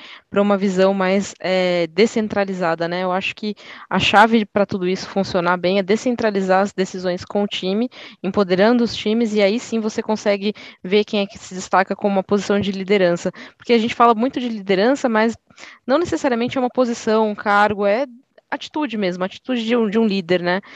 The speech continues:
Você pode ser um líder, é, intrinsecamente dentro das suas, da sua essência, mas você precisa garantir que as entregas sejam feitas, você como o gestor daquela área.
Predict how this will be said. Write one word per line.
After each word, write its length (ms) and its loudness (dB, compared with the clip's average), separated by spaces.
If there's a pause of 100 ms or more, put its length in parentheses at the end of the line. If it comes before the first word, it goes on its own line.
(140)
Você 160 -8
pode 220 0
ser 100 2
um 120 4
líder, 340 2
é, 600 4
intrinsecamente 880 -2
dentro 260 -4
das 140 -4
suas, 460 -4
da 120 -8
sua 140 -6
essência, 500 0 (460)
mas 560 6 (760)
você 360 2
precisa 580 0
garantir 600 0 (440)
que 240 2
as 200 6
entregas 440 2
sejam 300 0
feitas, 420 -2
você 300 -4
como 500 0
o 140 -2
gestor 340 0
daquela 400 0
área. 320 0